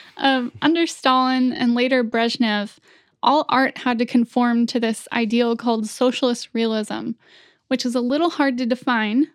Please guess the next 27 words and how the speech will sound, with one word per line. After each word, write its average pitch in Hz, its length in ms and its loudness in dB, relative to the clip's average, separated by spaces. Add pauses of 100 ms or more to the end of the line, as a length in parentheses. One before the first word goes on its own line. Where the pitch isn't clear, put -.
(120)
on 254 180 2
purpose 277 560 0
'cause 240 200 -2
it 254 100 4
was 247 140 2
advantageous 247 960 0
to - 120 -8
keep 262 280 0
it 226 140 -2
wishy-washy, 208 800 0 (400)
'cause 285 160 2
then 339 160 4
they 311 100 2
could 262 160 0
say 233 420 0
anybody 262 460 2
was 226 140 0
breaking 220 340 -2
the 208 80 -2
rules 196 500 -6
if 220 160 -8
that 208 160 -2
was 220 200 -2
useful 233 400 -2
to, - 180 -10
for - 260 -8
them. - 280 -8